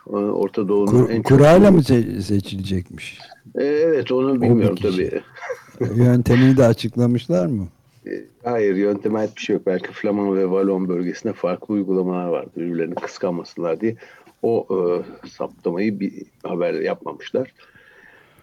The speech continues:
Speaker 1: E, Orta Doğu'da en çok etkilenen ülke ve aşılama stratejisi çok belirsiz olan ülke İran.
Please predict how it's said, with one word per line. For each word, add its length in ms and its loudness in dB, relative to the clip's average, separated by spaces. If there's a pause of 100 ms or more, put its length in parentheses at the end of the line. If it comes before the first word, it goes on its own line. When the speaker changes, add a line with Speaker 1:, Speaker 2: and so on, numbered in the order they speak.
(100)
Speaker 1:
E, 340 0
Orta 400 0
Doğu'da 280 0
en 100 0
çok 220 -4
etkilenen 580 -2
ülke 460 -2
ve 220 0
aşılama 460 -4
stratejisi 840 -6
çok 360 -6
belirsiz 360 -2
olan 260 -2
ülke 240 -6
İran. 420 -2